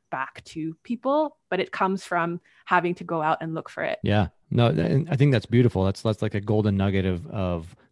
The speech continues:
Speaker 2: the way U X should be done, is go and observe what people are currently doing and find
Speaker 1: Mm-hmm.
Speaker 2: a way to make it easier for them.
Speaker 1: Yeah, definitely. I think,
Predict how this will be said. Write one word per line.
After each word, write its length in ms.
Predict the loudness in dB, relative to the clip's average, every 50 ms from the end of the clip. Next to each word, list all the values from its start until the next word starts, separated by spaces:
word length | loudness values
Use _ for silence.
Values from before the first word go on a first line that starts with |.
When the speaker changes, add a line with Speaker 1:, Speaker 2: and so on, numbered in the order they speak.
| _
Speaker 2:
the 100 | 0 2
way 200 | 4 4 4 4
U 240 | 4 2 2 2 2
X 200 | 2 0 -2 -6
should 200 | -6 -6 -6 -6
be 100 | -6 -4
done, 360 | -2 0 0 0 0 -2 -4
is 160 | -6 -8 -8 -8
go 400 | -6 -2 0 0 2 0 0 -2
and 260 | -4 -4 -4 -4 -4 -6
observe 640 | -8 -8 -4 0 2 2 4 2 2 0 -4 -10 -10
what 400 | -8 -4 2 2 2 2 2 0
people 300 | 0 0 0 2 0 0
are 80 | -2 -2
currently 400 | -2 -2 0 0 0 0 -4 -4
doing 500 | 0 0 2 2 2 0 -2 -4 -8 -10 -14 _ _ _
and 340 | -2 0 2 2 2 2 2
find 240 | 2 2 2 2
Speaker 1:
Mm-hmm. 40 | 0
Speaker 2:
a 20 | 2
way 160 | 0 0 0
to 80 | 0
make 200 | 0 0 0 -2
it 80 | -2 0
easier 300 | 2 2 2 0 -4 -8
for 140 | -10 -12 -12
them. 240 | -12 -12 -14 -18 _ _ _ _ _ _ _ _ -6
Speaker 1:
Yeah, 380 | -4 -4 -4 -4 -6 -10 -14 -20 _ _ _ _ _
definitely. 760 | -2 -2 -2 -2 -4 -4 -4 -4 -6 -8 -12 -12 -14 -18 -20 _ _ _ _
I 120 | -6 -6 -4
think, 500 | -2 -2 -2 -2 -2 -4 -8 -14 -20